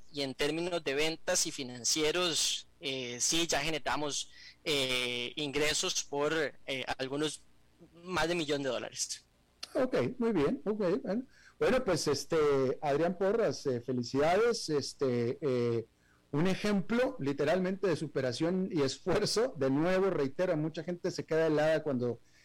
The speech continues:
Speaker 2: con la perspectiva de quedarse sin trabajo, y pues qué bueno que ustedes se quedaron sin trabajo, ¿no?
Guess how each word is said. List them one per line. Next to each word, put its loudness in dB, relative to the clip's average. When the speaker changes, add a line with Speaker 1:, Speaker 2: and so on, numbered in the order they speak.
Speaker 2:
con 0
la 0
perspectiva 0
de 2
quedarse 0
sin -4
trabajo, 2
y 2
pues -6
qué 0
bueno 2
que -6
ustedes 0
se -2
quedaron 2
sin -2
trabajo, 2
¿no? 0